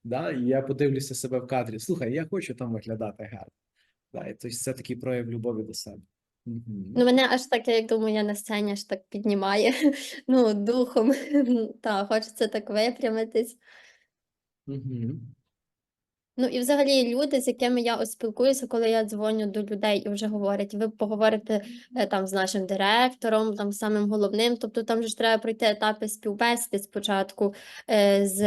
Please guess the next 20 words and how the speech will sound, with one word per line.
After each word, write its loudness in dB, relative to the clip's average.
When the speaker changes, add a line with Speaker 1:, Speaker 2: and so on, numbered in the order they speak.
Speaker 2:
м, -4
е, -2
маркетологом, 4
потім -2
уже -2
там -2
і -4
підбір 0
персоналу, 4
не 4
раз 0
сидить 0
і -6
пару 2
людей, 0
а -6
потім -4
уже 0
з -2
головним, 0